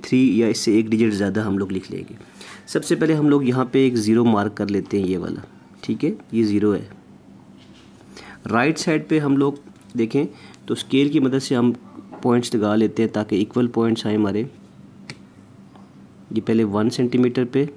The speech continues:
फिर टू सेंटीमीटर पे, फिर थ्री पे,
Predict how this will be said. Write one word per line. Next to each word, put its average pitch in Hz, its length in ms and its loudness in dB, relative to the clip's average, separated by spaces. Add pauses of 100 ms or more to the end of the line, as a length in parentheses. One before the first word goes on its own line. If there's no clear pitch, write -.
(320)
फिर 135 160 0 (320)
टू 120 140 2
सेंटीमीटर 120 600 0
पे, 131 220 -2 (640)
फिर 110 200 -4
थ्री 120 180 2
पे, 127 260 0